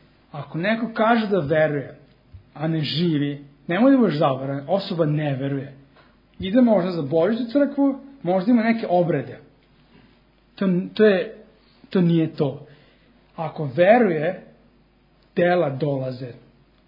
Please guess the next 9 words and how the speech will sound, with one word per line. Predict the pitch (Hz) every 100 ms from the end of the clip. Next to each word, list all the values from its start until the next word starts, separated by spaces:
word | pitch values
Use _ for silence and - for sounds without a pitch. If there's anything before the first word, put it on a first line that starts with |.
| _ -
Mislim, | 160 196
znači, | 180 185 -
ovo | 185 226
je | 269 208
inače | 202 196 170 165 - - _ - -
protiv | 180 202 226 180 131
toga, | 151 131 131
protiv | 147 214 - 226 - - - - -
religije, | 156 180 180 226 180 143 139 202 -